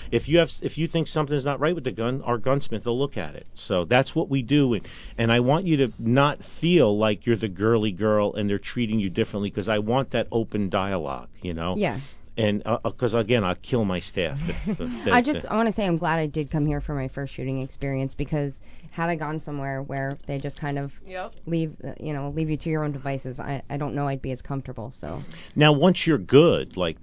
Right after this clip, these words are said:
Speaker 1: once you're comfortable and confident with it, we will leave you alone, you know.
Speaker 3: Sure.
Speaker 1: You, w-, especially, I have, my staff is pretty, uh, consistent. As soon as they see you walk in, they're like, "Oh, yeah, it's her, port seven." You know what I mean? We have codes, like somebody to be watched is ten seven,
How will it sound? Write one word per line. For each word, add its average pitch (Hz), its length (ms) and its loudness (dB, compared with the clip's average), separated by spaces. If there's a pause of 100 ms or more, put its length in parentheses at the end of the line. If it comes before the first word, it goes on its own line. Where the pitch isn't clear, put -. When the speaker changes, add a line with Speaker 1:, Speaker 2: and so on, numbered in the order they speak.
(160)
Speaker 1:
once 117 260 2
you're 117 120 -2
comfortable 123 720 0
and 95 160 -2
confident 104 500 -2
with 117 160 -2
it, 127 80 -4
we 139 180 4
will 131 300 6
leave 85 240 -6
you 76 140 -6
alone, 73 440 -2
you 95 140 -4
know. 78 200 -2
Speaker 3:
Sure. 80 60 -6
Speaker 1:
You, 113 140 2
w-, 113 260 4 (540)
especially, 131 640 2 (220)
I 110 120 2
have, 98 160 0
my 110 120 2
staff 104 400 -2
is - 100 -10
pretty, 95 500 -6
uh, 90 240 -2
consistent. 95 640 -6
As - 100 -8
soon 165 200 -4
as 165 100 0
they 143 120 -2
see - 200 -6
you 127 140 0
walk 117 240 4
in, 123 80 2
they're 107 100 4
like, 101 120 0
"Oh, 110 80 4
yeah, 104 140 4
it's - 120 -4
her, 98 220 2
port - 320 -2
seven." 85 420 -2 (420)
You 110 120 4
know 110 100 6
what 101 100 4
I 104 40 4
mean? 110 180 4
We 147 100 4
have 160 220 4
codes, 117 400 4
like 90 160 -2
somebody 117 400 0
to 104 80 -2
be 95 140 -2
watched 90 460 0
is - 260 -6
ten 95 240 -2
seven, 92 500 -2